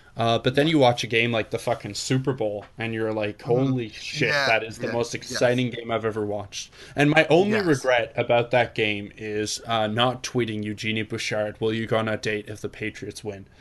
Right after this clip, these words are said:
Speaker 1: Because, like, there were, that whole thing went viral and she went on a date with this guy. And, you know, I've had a huge crush on her since she, before she was winning.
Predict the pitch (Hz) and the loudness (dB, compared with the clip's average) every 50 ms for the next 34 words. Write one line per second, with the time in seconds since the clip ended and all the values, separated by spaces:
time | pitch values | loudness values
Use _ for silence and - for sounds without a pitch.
0 | - - _ - - 107 - 117 110 107 107 104 104 - - - - - 113 113 | -20 -20 _ -10 -10 -6 -2 0 2 2 2 2 0 -2 -6 -6 -4 -2 -2 -2
1 | 107 - - - 127 127 123 - 107 - 123 123 120 120 139 147 147 135 - 143 | -2 -2 0 2 2 2 2 0 2 4 6 6 6 6 6 4 4 4 4 4
2 | 135 131 131 127 117 104 107 110 110 113 117 117 120 117 117 110 - - - 135 | 4 4 4 4 2 4 6 6 8 8 8 6 6 6 4 2 0 -6 -12 -10
3 | - 120 127 - - 123 117 127 127 127 127 123 117 110 92 110 110 110 - 110 | -6 -6 -4 -2 0 2 4 4 4 4 2 2 0 -2 0 0 0 0 0 -4
4 | 110 - - 110 - - - 110 107 107 107 104 104 - - - - - - 113 | -4 -4 -4 -6 -4 -4 0 2 4 4 4 2 0 -6 -18 -20 -20 -10 -4 -2
5 | 113 113 110 107 110 110 110 101 101 117 123 120 120 127 127 120 113 107 - 104 | -2 -2 -2 -2 -2 0 0 2 4 4 4 4 4 6 6 6 6 4 2 0
6 | 104 - 127 127 123 - - - - 113 110 107 - - 113 110 107 107 107 107 | -2 0 0 0 0 0 -4 -2 0 0 0 0 -2 -4 -6 -4 -4 -4 -4 -6
7 | - - 120 113 107 - - - 127 123 117 117 113 - 120 - - 139 151 170 | -6 -6 -8 -10 -10 -10 -10 -6 -6 -6 -6 -6 -6 -8 -6 -2 2 4 4 4
8 | 170 - - - 123 113 113 107 113 107 110 107 104 104 101 | 4 2 0 -4 -6 -4 -4 -4 -2 -2 -2 -2 -2 -4 -8